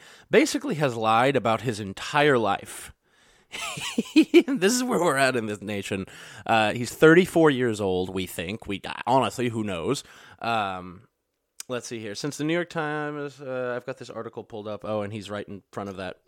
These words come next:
<laughs> The photo of him is, he's in the same shot as that one congressman with the eye patch. Um, yeah, let's see. Uh, it says, "Every single lie told by George Santos." So basically,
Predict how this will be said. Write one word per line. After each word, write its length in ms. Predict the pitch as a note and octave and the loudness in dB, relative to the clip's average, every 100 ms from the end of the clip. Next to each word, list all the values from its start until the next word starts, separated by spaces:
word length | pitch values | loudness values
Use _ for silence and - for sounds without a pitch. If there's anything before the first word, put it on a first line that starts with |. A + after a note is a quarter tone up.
| - | -8
<laughs> 460 | - - - - - | -4 -4 -4 -6 -8
The 60 | - | -8
photo 440 | - A#2 A2 G#2 | 0 2 2 0
of 160 | G2 - | -2 -4
him 260 | G2 F#2+ | -4 -4
is, 160 | F#2 - | -8 -10
he's 260 | G#2+ F2+ | -12 -10
in 180 | - G2+ | -12 -12
the 80 | F2+ | -12
same 240 | - F#2+ | -8 -8
shot 320 | F#2+ - F2+ F2+ | -6 -4 -4 -4
as 160 | F2 | -6
that 200 | E2 E2+ | -6 -6
one 320 | F#2+ F#2 E2+ | -4 -6 -8
congressman 580 | - G#2 D#2+ F2+ - F2 | -8 -8 -8 -10 -10 -12
with 100 | E2+ | -10
the 120 | - | -8
eye 140 | - E2 | -8 -8
patch. 420 | - C#2 D2 - - - - - _ | -10 -12 -12 -14 -16 -20 -20 -20 _
Um, 540 | - A2 G2 F2 D#2 E2 _ _ _ _ _ - _ _ _ _ _ _ _ _ _ _ _ _ _ _ _ | -8 -8 -8 -12 -18 -20 _ _ _ _ _ -20 _ _ _ _ _ _ _ _ _ _ _ _ _ _ _
yeah, 560 | - E3+ G#3 G#3 F3 C3 | -10 -4 -2 0 0 0
let's 300 | C3 D3 - | 2 0 -2
see. 420 | - E3+ D#3 B2 | -4 -2 -2 -2
Uh, 220 | - C3+ | 0 0
it 80 | B2+ | 0
says, 220 | - C#3+ B2 | 0 -2 2
"Every 320 | D#3 F3 A3 | 2 2 0
single 580 | G#3 - - E3+ E3 C3 | -2 -6 -4 0 2 4
lie 340 | A#2 A2+ G#2+ | 6 6 4
told 280 | G#2 - A#2 | 0 -2 0
by 120 | A2 | 0
George 280 | G#2 A2 G#2 | -2 -2 -2
Santos." 360 | - G2+ G2 A2 | -4 -6 -4 -2
So 120 | D#3 | 0
basically, 840 | C#3+ F#3 G#3 F3+ C3+ A2+ G2+ F#2 | 2 0 0 -2 0 0 0 -4